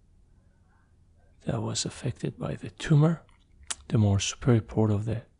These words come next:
portion of that falx is removed now. The rest of the surrounding areas of the falx cerebri are heavily coagulated to minimize the risk of future recurrence.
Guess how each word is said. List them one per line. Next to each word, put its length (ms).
portion 400
of 160
that 340
falx 520
is 320
removed 500
now. 340
The 100
rest 320
of 160
the 220
surrounding 720
areas 500
of 200
the 140
falx 300
cerebri 720
are 360
heavily 380
coagulated 840
to 140
minimize 520
the 160
risk 300
of 100
future 380
recurrence. 840